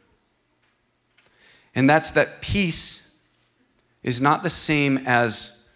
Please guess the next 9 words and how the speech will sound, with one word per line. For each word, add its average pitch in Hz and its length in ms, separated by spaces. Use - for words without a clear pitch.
rest. - 680
Peace 180 300
is 147 140
not 147 280
always 147 380
the 127 100
same 113 560
as 107 400
rest. - 640